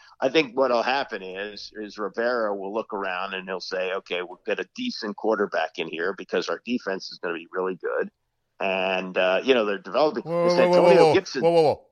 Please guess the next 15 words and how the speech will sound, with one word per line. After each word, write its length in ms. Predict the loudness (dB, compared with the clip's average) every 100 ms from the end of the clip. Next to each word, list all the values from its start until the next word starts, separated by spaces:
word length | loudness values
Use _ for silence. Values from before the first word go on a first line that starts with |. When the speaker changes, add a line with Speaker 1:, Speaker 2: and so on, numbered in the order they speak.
| _
Speaker 2:
Where 400 | -18 -12 -4 -4
are 20 |
you 80 | -2
gonna 200 | -2 -2
go 140 | -2
get 220 | -2 -6 -6
the 60 |
decent 360 | -8 -6 -6 -8
quarterback, 520 | -4 -4 -4 -10 -12
Andy? 220 | -12 -8
The 100 | -6
decent 340 | -6 -6 -6 -6
quarterback 460 | -4 -2 -2 -2 -4
store? 360 | -6 -4 -6 _ _ _ _ _ _
Speaker 1:
<laughs> 60 | -10